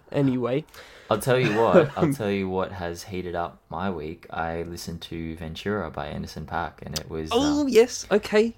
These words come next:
Speaker 1: Give me some, give me some quick review, quick
Speaker 2: That
Speaker 1: review.
Speaker 2: was, it was good. It was hot. It, uh, like, 'cause I thought to myself, you know, since we're doing the podcast, I should start listening
Speaker 1: Mm-hmm.
Speaker 2: to some of these albums. So I listened to that.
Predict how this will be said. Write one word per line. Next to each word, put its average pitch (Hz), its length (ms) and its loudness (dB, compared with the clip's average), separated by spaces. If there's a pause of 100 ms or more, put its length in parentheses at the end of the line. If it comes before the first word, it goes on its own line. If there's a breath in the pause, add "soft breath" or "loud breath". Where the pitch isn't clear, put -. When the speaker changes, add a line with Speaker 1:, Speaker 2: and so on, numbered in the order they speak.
Speaker 1:
Give 180 120 2
me 202 60 4
some, 196 360 -2
give 170 120 -2
me 180 80 4
some 180 320 2 (380)
quick - 280 0
review, 180 220 2
quick - 240 -4
Speaker 2:
That 120 140 8
Speaker 1:
review. 123 80 8
Speaker 2:
was, 117 260 -4
it 107 60 -4
was 113 120 -4
good. 123 240 0
It 101 60 -2
was 101 100 -4
hot. 113 320 4
It, 107 240 -2
uh, 104 180 6
like, 117 200 0
'cause 120 100 -6
I 123 80 2
thought 135 380 0
to 98 100 -10
myself, 92 460 -2
you 101 60 -6
know, 87 260 -4 (100)
since 101 240 -10
we're 98 80 -12
doing 95 160 -2
the 87 60 -4
podcast, 82 580 -4
I 85 60 -6
should 82 180 -10
start 76 320 0
listening 131 360 0
Speaker 1:
Mm-hmm. 131 160 2
Speaker 2:
to 80 100 -4
some 82 180 -6
of 78 60 -8
these 73 160 -8
albums. 80 400 2
So 80 160 -2
I - 20 -2
listened 90 300 -6
to - 100 -10
that. 80 340 0